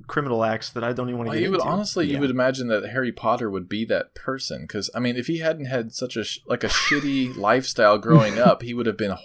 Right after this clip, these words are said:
Speaker 2: horribly, just horrified by what he saw in the wizarding world. If he had not been forced to live under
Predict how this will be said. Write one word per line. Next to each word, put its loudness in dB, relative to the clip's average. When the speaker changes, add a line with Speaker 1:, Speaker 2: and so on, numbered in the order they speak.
Speaker 2:
horribly, 0
just -6
horrified -2
by 2
what -4
he -6
saw -2
in -2
the 2
wizarding -2
world. -4
If 0
he 4
had 2
not 2
been 0
forced -4
to -4
live -2
under -6